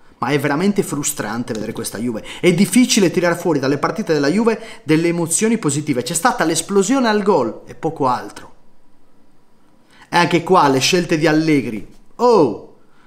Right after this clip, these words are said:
sto cazzo di tridente, giochiamo meglio di quando siamo a due lì davanti, eh. Giochiamo, perché? Perché gli esterni si trovano meglio a giocare sul,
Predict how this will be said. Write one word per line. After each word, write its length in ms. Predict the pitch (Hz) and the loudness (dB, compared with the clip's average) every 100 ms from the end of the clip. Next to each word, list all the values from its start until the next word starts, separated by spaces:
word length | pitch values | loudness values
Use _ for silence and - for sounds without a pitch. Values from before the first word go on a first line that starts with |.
| - | -20
sto 200 | - - | -2 0
cazzo 260 | 247 - 262 | 2 2 2
di 80 | |
tridente, 420 | 247 262 285 262 147 | 2 2 2 2 0
giochiamo 380 | 151 226 220 | 0 2 2
meglio 260 | 240 277 240 | 2 2 0
di 80 | 214 | 0
quando 260 | 240 240 | 0 0
siamo 220 | 220 240 220 | 0 0 0
a 60 | |
due 260 | 185 262 180 | -2 0 0
lì 80 | 131 | 0
davanti, 580 | 117 113 98 95 107 | -4 -4 -8 -12 -10
eh. 220 | 113 113 113 - - _ _ _ - | -10 -10 -14 -20 -20 _ _ _ -20
Giochiamo, 540 | - 202 240 285 233 - | -6 -4 0 2 2 0
perché? 320 | 240 247 185 | 2 4 2
Perché 240 | 190 220 | 0 0
gli 60 | 233 | 0
esterni 280 | 220 262 208 | 0 -2 -2
si 140 | - | -6
trovano 260 | 226 214 208 | -4 -2 -2
meglio 340 | 233 208 175 | 0 0 2
a 60 | 151 | -2
giocare 540 | 151 160 156 147 127 | -2 -2 0 -2 -2
sul, 480 | - 151 147 139 | -8 -6 -6 -6